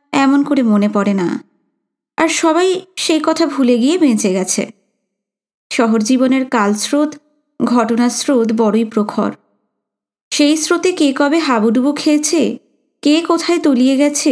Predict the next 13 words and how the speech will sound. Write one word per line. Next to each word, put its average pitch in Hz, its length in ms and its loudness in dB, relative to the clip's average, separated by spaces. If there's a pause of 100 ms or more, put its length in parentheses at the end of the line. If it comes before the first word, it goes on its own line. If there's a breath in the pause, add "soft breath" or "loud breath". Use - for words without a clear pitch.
সে 269 200 0
কথা 302 220 0
বেশি 240 320 0
দিন 294 200 2
কে 294 120 0 (100)
আর 262 120 0
মনে 226 240 2
করে 220 220 0
রাখে, 214 360 -2 (880)
এমনকি 202 400 0 (380)
পাড়াপড়শিতেও 226 680 0
রাখে 226 320 -2
না। 202 140 0